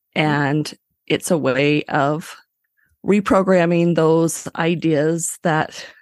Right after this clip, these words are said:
Speaker 2: kinda take over that, and we get through our understanding of,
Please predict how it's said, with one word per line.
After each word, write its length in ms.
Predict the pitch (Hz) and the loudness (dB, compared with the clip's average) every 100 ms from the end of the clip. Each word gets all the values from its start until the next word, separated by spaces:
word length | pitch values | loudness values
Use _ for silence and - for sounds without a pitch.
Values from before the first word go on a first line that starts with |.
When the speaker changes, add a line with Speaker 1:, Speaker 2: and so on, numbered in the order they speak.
| _ - | _ -10
Speaker 2:
kinda 240 | - 160 | -4 -2
take 260 | 180 185 - | 0 -2 0
over 440 | 196 165 131 165 165 | 0 0 -2 -4 -2
that, 280 | 160 120 - _ _ _ - | -2 -2 -6 _ _ _ -6
and 300 | 160 156 - | -2 -2 -2
we 160 | 156 151 | -2 0
get 280 | 175 - | 0 -2
through 380 | - 165 156 151 | -4 -2 0 0
our 440 | - 139 143 143 143 | 0 -2 0 -2 -2
understanding 680 | 180 151 156 - 139 143 143 | -4 -2 -4 -6 -4 -2 -2
of, 280 | 147 - | -4 -6